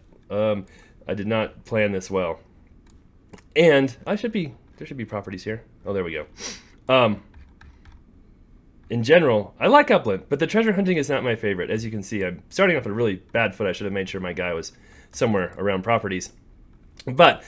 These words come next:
um, so for Genesis Week, they have lots of specials and different things going on. They even have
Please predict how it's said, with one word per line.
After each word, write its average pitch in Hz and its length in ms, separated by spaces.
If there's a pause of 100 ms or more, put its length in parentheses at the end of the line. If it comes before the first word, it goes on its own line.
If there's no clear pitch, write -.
(240)
um, 143 240
so 156 200
for 156 140
Genesis 190 380
Week, 147 140
they 139 100
have 131 160
lots 135 240
of 135 100
specials 117 500
and 117 80
different 113 280
things 110 240
going 104 260
on. 101 220
They 107 80
even 117 160
have 110 280